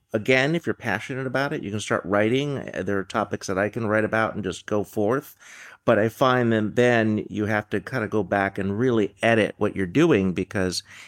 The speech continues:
if you aren't editing, you could run into the problem of where you've got all these words on the paper and these giant paragraphs and,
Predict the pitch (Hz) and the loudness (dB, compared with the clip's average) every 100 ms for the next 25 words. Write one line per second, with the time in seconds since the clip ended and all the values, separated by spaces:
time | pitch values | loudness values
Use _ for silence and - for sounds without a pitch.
0 | _ - 104 120 117 113 101 123 131 120 | _ -6 -2 0 2 2 2 2 4 4
1 | 101 98 98 95 _ _ - - - 107 | 4 4 2 -2 _ _ -20 -12 -2 -2
2 | 107 113 95 117 110 98 - 120 113 104 | 0 -2 4 4 6 2 0 2 4 4
3 | 98 87 82 107 98 95 101 98 85 - | 2 0 -2 2 4 4 2 0 -2 0
4 | 107 90 107 107 95 95 113 113 101 98 | 2 4 4 4 2 2 4 2 2 0
5 | 95 - 104 101 101 98 95 95 87 107 | 0 0 0 0 2 2 2 0 -2 -2
6 | 101 92 104 107 98 95 101 95 92 - | 0 -2 -2 -2 0 0 2 2 0 -4
7 | 92 | -6